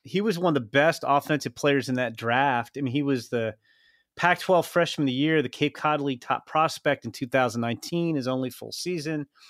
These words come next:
He gets to play four weeks in twenty twenty and shuts down. But in terms of being able to hit for average, being able to hit for power,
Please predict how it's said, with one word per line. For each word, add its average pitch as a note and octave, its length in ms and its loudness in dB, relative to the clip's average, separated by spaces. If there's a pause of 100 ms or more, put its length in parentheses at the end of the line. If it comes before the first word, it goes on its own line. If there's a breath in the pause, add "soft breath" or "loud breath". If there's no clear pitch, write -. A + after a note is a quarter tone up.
(280 soft breath)
He C3 80 -2
gets C#3+ 140 2
to - 80 -14
play D3 240 2
four C3+ 320 2
weeks C3 280 0
in B2+ 100 -6
twenty B2 320 -4
twenty C#3 300 -2
and B2 80 -6
shuts - 300 -4
down. D3 340 2
But C#3+ 120 -2
in C3+ 40 -6
terms F#3 360 -2
of C#3+ 200 2 (600 soft breath)
being F#3 140 6
able A3 140 4
to F3+ 60 0
hit G3+ 100 4
for E3 160 2
average, D3 540 4
being D3+ 160 6
able E3+ 140 4
to D#3 60 4
hit D#3 60 -2
for C3 140 -6
power, C#3 640 4